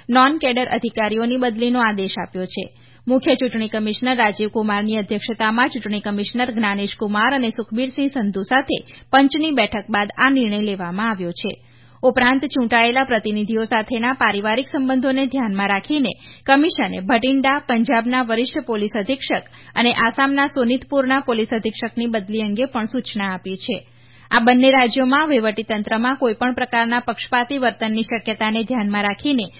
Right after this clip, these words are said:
આ અધિકારીઓની બદલી કરવામાં આવી છે. પંચે સંબંધિત રાજ્ય સરકારોને તાત્કાલિક અસરથી જિલ્લા અધિકારીઓ અને એસ પી તરીકે નિમણૂક કરાયેલા નોન કેડર અધિકારીઓની બદલી કરવાનો નિર્દેશ આપ્યો છે.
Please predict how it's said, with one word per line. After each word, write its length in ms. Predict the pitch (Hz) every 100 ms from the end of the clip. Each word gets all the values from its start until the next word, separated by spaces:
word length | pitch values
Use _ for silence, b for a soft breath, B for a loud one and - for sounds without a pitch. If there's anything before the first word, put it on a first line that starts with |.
| B B
આ 180 | 277 285
અધિકારીઓની 600 | 285 294 269 254 262 262
બદલી 340 | 226 190 202
કરવામાં 500 | 196 190 190 196 233
આવી 200 | 220 175
છે. 220 | 175 202 - - b b b b
પંચે 360 | 269 277 294 285
સંબંધિત 540 | 294 233 226 226 220
રાજ્ય 280 | 220 208 208
સરકારોને 600 | 220 202 220 220 226 269
તાત્કાલિક 560 | 262 196 - 254 277 262
અસરથી 460 | 240 285 277 190
જિલ્લા 340 | 190 214 208 208
અધિકારીઓ 600 | 190 208 220 208 233 302
અને 240 | 247 233
એસ 180 | - 202 -
પી 100 | 208
તરીકે 360 | 214 208 233
નિમણૂક 360 | 254 233 226 233
કરાયેલા 500 | 240 226 220 226 233
નોન 240 | 220 240
કેડર 280 | 269 247 254
અધિકારીઓની 680 | - 208 220 202 208 214 226
બદલી 320 | 214 185 202
કરવાનો 420 | 226 233 240 254
નિર્દેશ 440 | 262 233 175 190 190
આપ્યો 300 | 233 233 185
છે. 260 | 165 -